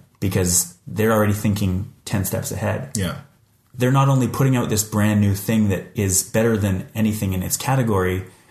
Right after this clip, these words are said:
Speaker 1: but they are already, again, they see the deficiencies in it,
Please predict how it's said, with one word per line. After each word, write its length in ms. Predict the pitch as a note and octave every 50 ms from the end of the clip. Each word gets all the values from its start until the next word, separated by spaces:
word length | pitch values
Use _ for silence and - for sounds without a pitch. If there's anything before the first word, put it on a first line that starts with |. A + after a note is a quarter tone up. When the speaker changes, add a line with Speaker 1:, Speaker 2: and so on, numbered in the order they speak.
| _ _ _ _ _ _ _ _ _ _ _ _ - - _ _ _ _ _
Speaker 1:
but 380 | - A#2+ G#2 G2 - - - - -
they 600 | A#2 G#2+ G#2+ G#2 A2 A#2+ A#2 B2+ C3+ B2+ - -
are 220 | - - - - -
already, 460 | A2 A2+ A#2 A#2 A#2 A2+ A2+ G#2+ G#2
again, 360 | G2+ G2+ A#2 A2+ G#2 F#2 F2 F2 -
they 140 | - A2 G#2+
see 380 | - - - - D3 D3 C#3
the 100 | C#3 A#2
deficiencies 580 | G2+ G2+ - C3+ B2+ - A#2+ G#2+ G#2 G2+ F2+ F2+
in 120 | F2+ F2
it, 220 | F2 E2+ - -